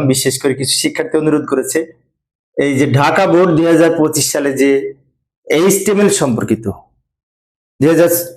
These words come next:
পঁচিশ সালে যে প্রশ্নটি এসেছিল সৃজনশীল ওয়েব ডিজাইন সম্পর্কিত, এখানে দুইটা চিত্র ছিল, চিত্র এক এবং এই যে চিত্র দুই। তো চিত্র এক একটি লিস্ট, লিস্ট ট্যাগ ব্যবহার করে একটি লিস্ট দেয়া আছে এবং বিভিন্ন ধরনের এখানে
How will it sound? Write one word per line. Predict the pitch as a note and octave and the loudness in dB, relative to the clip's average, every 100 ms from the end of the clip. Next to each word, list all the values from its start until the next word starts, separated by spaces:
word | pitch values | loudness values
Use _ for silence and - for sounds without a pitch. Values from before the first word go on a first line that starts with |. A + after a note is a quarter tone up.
| - | -4
পঁচিশ | E3+ F3+ F#3+ | -2 0 0
সালে | F3+ D#3+ | 0 0
যে | D#3 | 0
প্রশ্নটি | E3 - E3 C#3+ | -2 -4 -2 -2
এসেছিল | B2 C3 B2+ | -2 -2 -2
সৃজনশীল | C#3+ C3+ C3+ C#3+ F#3+ A#3 - _ _ _ - | 0 0 0 0 -2 -4 -8 _ _ _ -6
ওয়েব | E3+ F#3 D#3+ | -2 0 0
ডিজাইন | D#3 F3+ F3 | 0 0 0
সম্পর্কিত, | C#3+ G#2+ - G#2+ G2+ - _ _ _ _ _ _ - | 0 -2 -4 -4 -6 -6 _ _ _ _ _ _ -8
এখানে | F#3+ G#3 F3+ | -2 0 2
দুইটা | G#3 A3+ G#3+ | 2 2 2
চিত্র | G#3 - - | 0 0 -2
ছিল, | - A2+ - - | 0 -2 -2 -8
চিত্র | - - - D3 D3+ | -6 -4 -4 -2 0
এক | F#3 E3 | 2 2
এবং | D3+ D3+ | 2 2
এই | D3 | 2
যে | C#3 C3+ | 0 0
চিত্র | A#2+ B2+ G#2+ | 0 -2 0
দুই। | G2+ G2 - _ _ _ _ _ | 0 -2 -8 _ _ _ _ _
তো | D#3+ - | -6 -4
চিত্র | A3 A3+ A3+ F#3 | -2 0 2 2
এক | G3 G3+ | 2 0
একটি | - G3 F#3+ - - _ _ _ _ C#3+ D3 | 0 0 -2 -6 -14 _ _ _ _ 0 2
লিস্ট, | D#3+ E3 D#3+ - - _ _ _ _ _ _ _ | 2 0 -2 -6 -8 _ _ _ _ _ _ _
লিস্ট | E3 G3+ - | 0 0 0
ট্যাগ | G3 D3+ | -2 0
ব্যবহার | D3+ D3 | 0 2
করে | D3 D3+ | 2 0
একটি | D3+ D3 | 2 2
লিস্ট | F#3 F#3 C3+ | 2 0 0
দেয়া | - B2 | 2 2
আছে | - G#3 - - _ _ F3 | 0 -2 -4 -16 _ _ 0
এবং | G3+ G3+ | 2 2
বিভিন্ন | G#3+ A#3 A#3 A3 F#3 | 4 4 6 4 4
ধরনের | D#3 D#3+ D#3+ | 2 2 2
এখানে | D3 D3 | 2 2